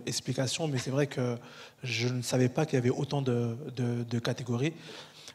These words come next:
Mais, euh, voilà, entre les catégories aussi, le fait qu'il y ait, euh, parfois certains qui sont beaucoup plus avantagés que d'autres,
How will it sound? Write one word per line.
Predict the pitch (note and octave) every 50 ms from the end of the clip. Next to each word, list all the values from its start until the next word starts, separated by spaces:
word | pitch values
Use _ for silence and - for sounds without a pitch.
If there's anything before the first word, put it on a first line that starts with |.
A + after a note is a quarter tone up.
| _ -
Mais, | D3 C3+ B2+ C3+ D3 D3
euh, | C3+ B2 A#2 A#2 A#2 A#2 A2+ A#2 A#2+ B2 D3 C#3
voilà, | A#2 C3+ D#3+ D#3+ D3 C3 B2+ - -
entre | - D#3 D3+ - - D#3+
les | D3+
catégories | C#3 D#3 D3 - C#3+ C3+ B2 C#3 C3+ C#3+
aussi, | D3 C#3 C3+ - - - F3
le | D#3+ C#3+
fait | C3+ - E3+ D#3 D#3 -
qu'il | - - D3 C#3
y | C#3 D3
ait, | D3 C#3 C3+
euh, | B2+ B2 A#2+ A#2+ A#2 - - - - - -
parfois | - C#3+ B2+ - - - D3+ C#3
certains | - - D3 - - - D3+ C#3+
qui | - -
sont | - C3+
beaucoup | B2+ A#2 C3+ C3+ - D3+
plus | C#3 - C#3+ B2+
avantagés | C3 C3 B2+ B2+ B2 - C#3 B2 - C#3+
que | C3 B2+ B2+ B2 C3+
d'autres, | C3+ C#3+ C#3 C#3 C3+ - -